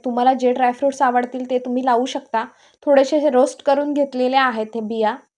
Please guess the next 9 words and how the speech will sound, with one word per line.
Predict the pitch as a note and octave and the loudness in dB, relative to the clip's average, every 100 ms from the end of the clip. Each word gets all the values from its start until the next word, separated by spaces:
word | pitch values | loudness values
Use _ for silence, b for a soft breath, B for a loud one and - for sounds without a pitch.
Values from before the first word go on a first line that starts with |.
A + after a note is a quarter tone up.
| _ _ _ _ _ _ _ _ _ _ _ _ _ _ | _ _ _ _ _ _ _ _ _ _ _ _ _ _
आणि | - A3+ B3 C4+ C4+ | -2 2 2 0 -2
पटकन | E4+ E4+ - F4+ F4+ | -4 -4 -2 0 2
अशा | E4 | 0
चिकटतात, | F4+ D#4+ - A#3 A3 G#3+ | -2 -2 -2 -2 0 -2
अजिबात | - A3+ C4 C4+ C#4 | -2 -2 2 0 0
फुटत | D4 C4+ C#4 | -2 2 2
वगैरे | C4+ B3+ C4 | 2 0 -2
नाही | C#4+ C4+ A#3 | 0 -2 -2
लाडू. | G#3 F#3 | -2 -2